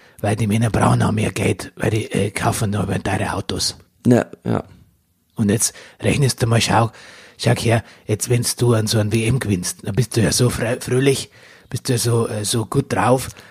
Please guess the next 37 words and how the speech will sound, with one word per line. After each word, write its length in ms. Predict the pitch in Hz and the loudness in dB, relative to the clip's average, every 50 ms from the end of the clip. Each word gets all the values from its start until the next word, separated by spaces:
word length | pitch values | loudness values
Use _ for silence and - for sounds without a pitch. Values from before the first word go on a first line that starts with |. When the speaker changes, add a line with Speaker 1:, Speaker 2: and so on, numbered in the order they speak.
| - - | -8 -4
Speaker 1:
dass 160 | 120 120 - | -4 -4 -2
du 100 | - 120 | -4 -6
dir 200 | 110 123 123 117 | -2 0 0 0
sofort 320 | 104 104 87 107 110 113 - | 0 -2 -2 0 0 0 2
so 80 | 120 | 0
einen 100 | 110 101 | 0 0
Porsche 320 | - - 117 110 - - 98 | 0 0 0 2 2 0 -2
kaufst. 480 | - - - 95 - - - - - - - | -4 -6 -8 -8 -10 -12 -14 -16 -18 -8 -6
Ja, 80 | 113 | -4
Speaker 2:
Ja, 40 | 110 | -4
Speaker 1:
da 100 | 113 110 | -4 -4
Speaker 2:
du 40 | 107 - | -2 0
Speaker 1:
bleibt, 180 | 131 135 - | 0 0 -2
Speaker 2:
gi-, 100 | - - - | -4 -12 -8
Speaker 1:
da 140 | - 123 | -6 -4
Speaker 2:
gibst 200 | 107 113 - - - | -4 -4 -4 -2 2
Speaker 1:
ble- 20 | |
Speaker 2:
die 80 | 135 123 | 4 4
Hälfte 200 | 127 135 - 143 | 4 4 4 0
des 140 | 131 127 - | -2 0 2
Geldes 240 | 135 135 127 123 | 2 4 4 4
schon 340 | - 135 123 127 123 117 101 - | 4 4 4 2 2 -2 -4 -8
Speaker 1:
Ja, 180 | - 139 131 143 | -8 -6 -4 -4
eben. 280 | 151 156 135 117 - - | -4 -4 -6 -8 -10 -2
Speaker 2:
in 120 | - 127 127 | -2 0 0
den 60 | 98 | 2
ersten 220 | 131 - - 135 | 2 0 2 2
neunzig 280 | 127 127 131 139 139 135 | 4 4 4 2 2 2
Minuten 180 | 131 135 139 135 | 4 4 4 4
Speaker 1:
Ja, 60 | 139 | 4
Speaker 2:
nach 80 | 139 135 | 2 2
Speaker 1:
dann 100 | 135 127 | 2 2
Speaker 2:
dem 20 | 123 | 2
Spiel 160 | 135 139 147 | 4 4 6
Speaker 1:
bleiben 100 | 131 107 | 6 6
noch, 60 | - | 4
Speaker 2:
aus. 160 | - - - | 2 2 -2